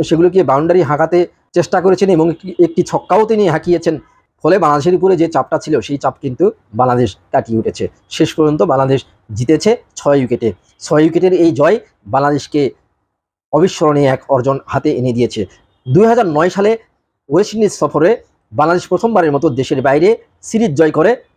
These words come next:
সেইবারে ওয়েস্ট ইন্ডিজের একেবারে দ্বিতীয় সারির দল খেলেছিল। নিয়মিত যেসব প্লেয়ার ছিলেন, তারা কিন্তু সবাই বিদ্রোহ করেছিলেন,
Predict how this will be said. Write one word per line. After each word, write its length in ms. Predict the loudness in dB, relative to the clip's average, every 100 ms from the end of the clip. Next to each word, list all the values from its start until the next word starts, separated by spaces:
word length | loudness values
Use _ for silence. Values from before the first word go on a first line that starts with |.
| _ -20
সেইবারে 400 | -2 0 2 2 2
ওয়েস্ট 240 | 0 -2
ইন্ডিজের 300 | -2 0 0 -2
একেবারে 340 | -4 -2 0 0
দ্বিতীয় 300 | -2 -2 -2
সারির 240 | 0 -2 0
দল 140 | -2 0
খেলেছিল। 360 | -2 -2 2 2 0 -8 _ -4
নিয়মিত 260 | 0 0 2
যেসব 300 | 2 0 -4 -2
প্লেয়ার 240 | 0 0
ছিলেন, 260 | 0 0 -2 -6 _
তারা 160 | -2 0
কিন্তু 220 | 0 0 0
সবাই 200 | 0 0
বিদ্রোহ 300 | 0 0 2
করেছিলেন, 360 | 0 0 -2